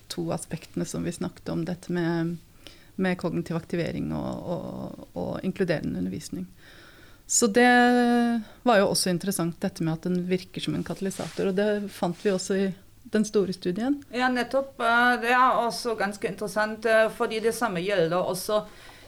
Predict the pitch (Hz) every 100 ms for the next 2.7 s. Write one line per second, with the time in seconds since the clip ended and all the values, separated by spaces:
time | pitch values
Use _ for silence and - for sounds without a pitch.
0 | - 226 202 190 214 202 - - 190 214
1 | 214 220 208 165 165 175 185 196 208 233
2 | 254 285 330 302 277 254